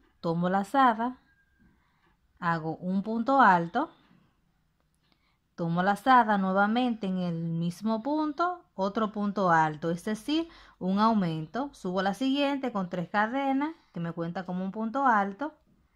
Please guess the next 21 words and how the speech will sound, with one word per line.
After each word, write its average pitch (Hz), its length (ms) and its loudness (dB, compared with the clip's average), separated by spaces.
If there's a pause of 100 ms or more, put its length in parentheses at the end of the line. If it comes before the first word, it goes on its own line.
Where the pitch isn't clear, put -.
(560)
doy 170 280 -8
vuelta 170 340 -6
a 214 40 0
mi 226 160 -4
trabajo, 269 720 2 (1120)
tomo 175 340 -2
lazada, 233 800 2
en 180 200 -4
ese 233 260 -2
mismo 269 360 0
punto 233 360 -2
donde 190 220 -2
yo 190 140 -6
saqué 233 240 -4
las 208 200 -2
tres 196 160 -10
cadenas, 220 540 -4 (540)
ahí 202 600 0
voy 180 220 -4
a 214 60 -2
hacer 294 440 -2